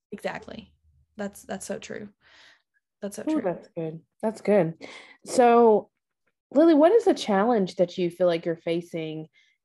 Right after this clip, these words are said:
Speaker 2: in this current season, or what, or is one that you perceive you may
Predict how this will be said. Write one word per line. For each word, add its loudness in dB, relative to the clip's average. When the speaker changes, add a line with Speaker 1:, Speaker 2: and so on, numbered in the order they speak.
Speaker 2:
in 2
this -2
current -2
season, -2
or 2
what, 0
or 0
is -4
one -4
that -6
you -4
perceive -6
you -2
may -2